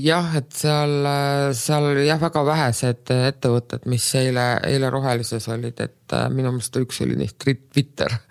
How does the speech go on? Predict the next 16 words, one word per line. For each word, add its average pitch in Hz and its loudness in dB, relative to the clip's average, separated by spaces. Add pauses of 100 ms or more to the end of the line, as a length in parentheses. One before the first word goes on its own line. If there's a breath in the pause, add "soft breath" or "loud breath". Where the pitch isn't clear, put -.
(180 loud breath)
<laughs> - -2
Et 117 -2
aga 123 4
noh, 147 2
temal 135 2
on 127 0
täitsa 131 0
oma 127 2
sihuke 123 -2
stai-, 131 0
side - 2
story 123 2
kogu 107 0
selle 123 0 (600 loud breath)
ülejäänud, 123 2 (100)
äh, 127 4